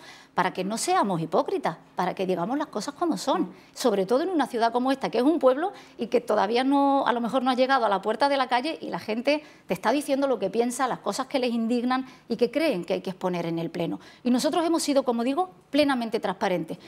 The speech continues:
Speaker 1: igual que hemos llevado al juzgado o al Partido Popular las veces que hemos considerado necesario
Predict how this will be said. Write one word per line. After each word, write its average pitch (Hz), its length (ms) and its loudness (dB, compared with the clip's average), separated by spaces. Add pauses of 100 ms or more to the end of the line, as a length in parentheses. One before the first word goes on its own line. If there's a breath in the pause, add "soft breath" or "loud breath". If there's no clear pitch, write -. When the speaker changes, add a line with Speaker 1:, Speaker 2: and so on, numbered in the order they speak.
(120 loud breath)
Speaker 1:
igual 208 300 4
que 294 80 -2
hemos 320 140 0
llevado 185 280 2
al 190 80 -2
juzgado 226 420 0
o 180 40 2
al 170 100 -2
Partido 196 320 -2
Popular 254 380 0
las 180 180 -2
veces 202 300 -2 (260 loud breath)
que - 80 0
hemos 233 200 2
considerado 247 600 2
necesario 226 600 0